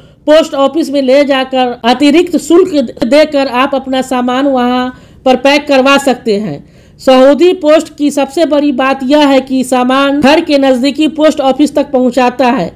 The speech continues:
आपके कंट्री के कस्टम बहुत जल्दी ही सामान को रिलीज कर देता है, क्योंकि यह सऊदी गवर्नमेंट के सोर्स के माध्यम से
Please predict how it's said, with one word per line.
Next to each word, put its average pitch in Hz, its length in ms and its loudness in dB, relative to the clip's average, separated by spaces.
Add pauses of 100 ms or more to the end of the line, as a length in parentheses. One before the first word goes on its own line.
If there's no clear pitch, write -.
(140)
आपके 269 280 2
कंट्री 277 480 0
के 330 140 -2
कस्टम 277 520 0
बहुत 269 300 2
जल्दी 285 280 2
ही 311 180 4
सामान 269 420 -2
को 269 260 2 (480)
रिलीज 285 400 4
कर 285 200 0
देता 262 360 2
है, 190 160 -6 (440)
क्योंकि 320 280 2
यह 285 240 4
सऊदी 277 440 2
गवर्नमेंट 285 520 0
के 277 120 0
सोर्स 294 400 0
के 269 160 -2
माध्यम 254 380 -2
से 269 320 0